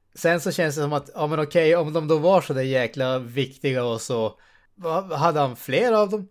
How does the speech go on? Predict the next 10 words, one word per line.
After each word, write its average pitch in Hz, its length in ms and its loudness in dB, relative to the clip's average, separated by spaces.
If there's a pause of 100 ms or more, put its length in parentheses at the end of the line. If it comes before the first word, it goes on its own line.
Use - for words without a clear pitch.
För 175 80 2
han 160 120 2
är 165 40 2
ju 156 60 4
uppenbarligen 160 720 2
liksom 143 220 -6
fortsatt 160 640 -2
erövra 120 680 0
andra 117 360 -4
världar 98 420 -4